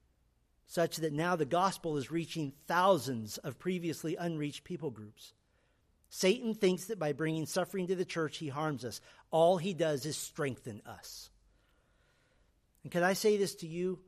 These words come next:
You might not be a skilled Bible teacher. You might not be the most eloquent spokesperson for the faith. But when you suffer and others see,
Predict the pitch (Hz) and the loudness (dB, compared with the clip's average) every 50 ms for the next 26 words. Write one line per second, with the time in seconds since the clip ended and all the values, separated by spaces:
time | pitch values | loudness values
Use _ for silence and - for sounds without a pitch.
0 | _ _ _ _ _ _ _ _ _ _ _ _ _ _ _ _ _ _ _ _ | _ _ _ _ _ _ _ _ _ _ _ _ _ _ _ _ _ _ _ _
1 | - 202 196 240 247 220 202 190 185 196 202 190 170 160 156 165 139 160 170 156 | -4 2 4 4 6 6 6 4 2 2 0 0 0 0 0 -2 -2 0 2 2
2 | 131 - - - - 175 165 156 127 113 139 139 143 139 131 139 - - 143 131 | 2 0 -2 -2 0 2 2 2 0 -2 -2 -2 -2 -2 -4 -6 -10 -10 -12 -12
3 | 120 - 156 147 131 117 _ _ _ _ _ _ _ _ _ _ _ - 180 185 | -12 -12 -12 -12 -14 -16 _ _ _ _ _ _ _ _ _ _ _ -4 2 4
4 | 247 269 247 233 226 233 240 226 220 214 214 - 180 190 202 214 190 196 180 185 | 6 6 8 8 8 8 6 6 4 2 2 4 2 2 2 4 2 2 2 2
5 | 180 - - - 190 180 196 208 196 190 175 170 - - - 185 180 170 - - | 0 0 0 0 2 2 2 2 2 -2 -6 -8 -8 -2 0 0 0 0 -2 -6
6 | - 180 165 - - 165 156 - 165 147 135 - - 180 175 175 175 165 - - | -6 -6 -6 -6 -8 -8 -8 -6 -6 -6 -6 -4 -2 0 2 2 0 -2 -6 -12
7 | - _ _ _ _ _ _ _ _ _ _ _ _ _ _ _ _ _ _ _ | -20 _ _ _ _ _ _ _ _ _ _ _ _ _ _ _ _ _ _ _
8 | _ _ _ _ _ - 151 170 160 151 175 175 175 175 196 247 240 - - - | _ _ _ _ _ -4 -4 -2 0 0 0 0 0 0 0 -2 -2 -2 -2 0
9 | 196 196 196 - 226 226 226 220 220 - _ _ _ _ _ _ _ _ - 156 | 0 0 0 0 0 0 0 -2 -4 -10 _ _ _ _ _ _ _ _ -6 -4
10 | 147 175 - 160 190 190 208 202 196 175 - - - - - - - - 196 196 | -4 0 2 4 6 8 8 6 6 4 0 -6 -8 -10 -10 -8 -4 -2 0 0
11 | 202 208 214 214 214 214 - | 2 2 2 2 0 -2 -4